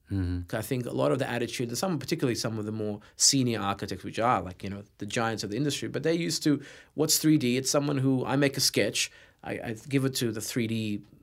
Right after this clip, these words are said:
Speaker 2: you know, uh, twenty-one-year-old dude or, or gal,
Speaker 1: Yeah.
Speaker 2: and they're gonna quickly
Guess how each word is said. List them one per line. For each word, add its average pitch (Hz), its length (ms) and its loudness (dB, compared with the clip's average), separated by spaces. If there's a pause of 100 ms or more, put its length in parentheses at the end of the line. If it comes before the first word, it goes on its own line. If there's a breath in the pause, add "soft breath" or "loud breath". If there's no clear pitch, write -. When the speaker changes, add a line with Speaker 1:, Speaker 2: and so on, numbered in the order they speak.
Speaker 2:
you 110 200 -4
know, 104 200 -6 (220)
uh, 107 240 -6
twenty-one-year-old 110 1080 -2
dude 110 280 0
or, 104 120 -2 (100)
or 104 60 -6
gal, 107 440 2 (200 loud breath)
Speaker 1:
Yeah. 90 120 4
Speaker 2:
and 87 140 2
they're 120 100 2
gonna 123 160 2
quickly 120 520 -2